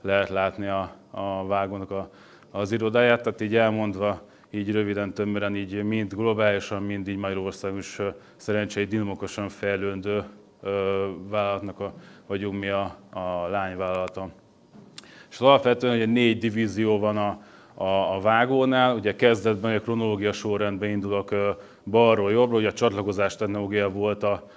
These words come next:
az alaptermékcsoport ugye a vágónál, majd az interfész és automatizálás termékek, ö,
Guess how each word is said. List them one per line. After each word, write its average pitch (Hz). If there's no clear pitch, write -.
az 104
alaptermékcsoport 104
ugye 98
a 95
vágónál, 107
majd 107
az 101
interfész 101
és 107
automatizálás 101
termékek, 101
ö, 98